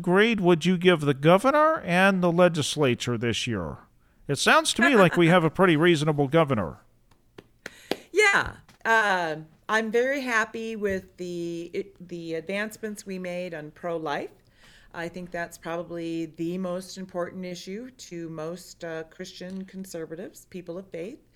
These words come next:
Speaker 2: Uh, we passed some fantastic, uh, pro-life bills. Uh, we did a lot of C P S reform. Um, we did do some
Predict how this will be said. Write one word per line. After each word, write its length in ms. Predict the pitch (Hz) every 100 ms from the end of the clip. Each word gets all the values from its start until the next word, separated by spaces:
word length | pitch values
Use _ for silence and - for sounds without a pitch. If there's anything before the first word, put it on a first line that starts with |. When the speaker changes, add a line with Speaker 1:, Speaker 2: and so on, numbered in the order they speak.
| _ - _ _
Speaker 2:
Uh, 340 | - 165 160 -
we 520 | 185 180 160 156 165 190 _ 180 196 _
passed 360 | - 175 180 -
some 200 | 160 156
fantastic, 920 | 170 160 160 175 208 - 165 - _ _ _ _ _ _
uh, 160 | 160 151
pro-life 580 | - 190 175 165 180
bills. 440 | - 185 233 - - _ _ _ _ _
Uh, 340 | - 156 156 151
we 140 | 160
did 220 | 160 170
a 40 | 160
lot 200 | 156 156
of 60 |
C 140 | 156 156
P 160 | -
S 220 | 160 160 175
reform. 640 | 165 202 220 226 226 226 220 _ _ _ _ _
Um, 720 | - 156 156 156 151 151 151 156 _ _ _ _ _ _ _ _ _ _ _ _ _ -
we 120 | 180
did 280 | 170 160 156
do 180 | 160 151
some 460 | - 165 156 156